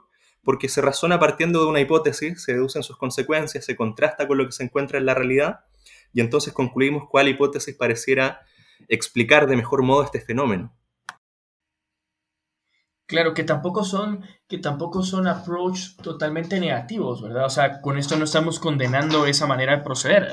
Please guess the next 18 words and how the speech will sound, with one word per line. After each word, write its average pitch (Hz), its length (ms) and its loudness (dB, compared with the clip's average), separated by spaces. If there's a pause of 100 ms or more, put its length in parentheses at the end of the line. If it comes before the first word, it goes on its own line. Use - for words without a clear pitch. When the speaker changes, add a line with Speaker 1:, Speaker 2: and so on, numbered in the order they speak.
Speaker 2:
al 135 80 -6
contrario, 139 380 0
es 131 80 -2
muy 175 160 2
interesante, 180 580 0
¿verdad? 98 320 -10 (480)
Es 143 40 -2
muy 170 140 0
interesante 151 480 -2
proceder 139 360 -2
así. 165 300 0
En 135 100 -2
algunos 139 320 -4
campos 165 420 -2
puede 143 180 2
ser, 143 340 -2 (380)
puede 147 240 2
dar, 147 240 4